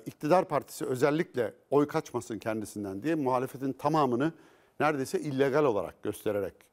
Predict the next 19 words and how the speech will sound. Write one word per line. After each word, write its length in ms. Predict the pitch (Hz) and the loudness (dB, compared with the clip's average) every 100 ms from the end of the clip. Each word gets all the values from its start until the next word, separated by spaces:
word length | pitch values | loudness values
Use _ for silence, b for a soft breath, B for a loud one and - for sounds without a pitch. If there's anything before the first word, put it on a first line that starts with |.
| _ _ | _ _
bu, 180 | 127 113 | -2 -2
e, 760 | - _ _ _ 117 107 95 | -8 _ _ _ -4 -2 -2
süreci 440 | 87 127 117 92 90 | -4 -2 -2 -4 -2
devam 280 | 107 101 90 | -2 0 -6
ettirdi. 300 | - 90 78 | -12 -16 -10
Şimdi 260 | 180 151 | -6 -4
buradan 280 | 220 175 175 | -2 0 0
çıkmaları 440 | - 160 135 139 | -2 -4 0 2
gerekiyor. 280 | 120 90 - _ _ _ _ b b b _ _ | 0 -2 -6 _ _ _ _ b b b _ _
Ve 100 | 139 147 - _ | 0 0 -4 _
süre 360 | - - 170 220 | -14 0 2 4
çok 240 | 214 196 | 2 -2
kısa 200 | - - | -4 2
olduğu 320 | 208 160 214 160 | 4 4 0 -2
için, 320 | - 139 147 b b b b - 120 | 2 0 0 b b b b -4 0
e, 220 | 113 104 104 - | 2 0 -4 -14
çıkmaları 640 | - 175 175 175 180 180 - - _ _ _ _ | -10 -4 0 2 4 4 2 -6 _ _ _ _
kamuoyunu 440 | - 190 165 147 | 0 2 2 2
yar-, 240 | 180 147 | 4 2